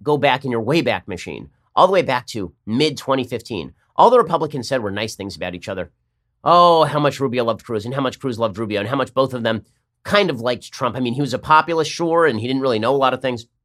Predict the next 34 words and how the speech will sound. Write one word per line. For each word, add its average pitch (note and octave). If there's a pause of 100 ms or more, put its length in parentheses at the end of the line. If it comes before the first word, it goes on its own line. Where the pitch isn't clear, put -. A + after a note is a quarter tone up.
(680)
but A#2
he C#3
was G#2
a F2
shot C#3+
in B2+
the B2
arm, G2+
was F2+
Trump. F2+ (360)
And C#3
then, A2 (320)
as B2+
the D3
months D3
went C#3+
on, F#2+ (300)
the, G#2+ (220)
the G#2+
long C#3+
knives C3
came B2
out F2+ (220)
and A#2+
the B2+
carving C3+
began. G2+ (340)
And A2+
by C3
the D3
end G3
of A#2+
it, A2 (340)
everybody C#3+